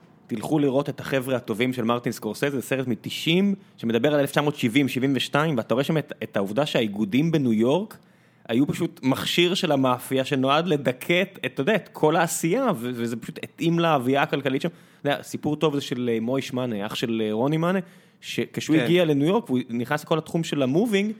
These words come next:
Speaker 1: זה היה של המאפיה. אה, להעביר דירה הי-, היה עסק בלתי אפשרי, כי זה היה יקר מדי, אף, היה מגיע לך איזה איטלקי או אירי שמן,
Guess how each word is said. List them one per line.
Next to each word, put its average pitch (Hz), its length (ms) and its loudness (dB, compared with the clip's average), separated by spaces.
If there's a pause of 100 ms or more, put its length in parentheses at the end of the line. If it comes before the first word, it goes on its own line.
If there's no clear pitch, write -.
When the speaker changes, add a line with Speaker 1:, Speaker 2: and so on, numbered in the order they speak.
(320)
Speaker 1:
זה 151 60 -2
היה 180 40 4
של 254 140 0
המאפיה. 254 480 0 (320)
אה, 123 120 2
להעביר 127 500 2
דירה 190 420 2 (320)
הי-, 135 140 0 (200)
היה 190 600 2
עסק 196 360 0
בלתי 190 300 2
אפשרי, 185 320 0
כי 160 80 -4
זה 139 80 0
היה 139 80 0
יקר 143 300 2
מדי, 185 200 4
אף, 147 200 -2 (160)
היה 131 320 2
מגיע 139 240 2
לך 143 100 -2
איזה 123 120 0
איטלקי 117 380 -2
או 127 80 4
אירי 147 220 2
שמן, 135 440 0